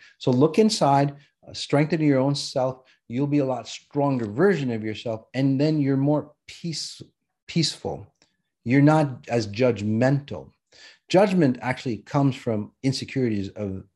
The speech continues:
of your internal self. Once you understand yourself, or once you're d-, d-,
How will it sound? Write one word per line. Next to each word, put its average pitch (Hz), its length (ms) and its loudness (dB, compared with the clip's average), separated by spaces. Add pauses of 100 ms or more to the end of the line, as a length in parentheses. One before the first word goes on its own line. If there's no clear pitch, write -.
(140)
of 101 260 -6
your 101 140 0
internal 95 400 -4
self. - 400 -18 (960)
Once 170 300 4
you 185 100 8
understand 156 520 4
yourself, 113 360 -2
or 113 120 -2
once 135 240 0
you're 123 160 -6 (280)
d-, 143 120 -18
d-, 117 320 -6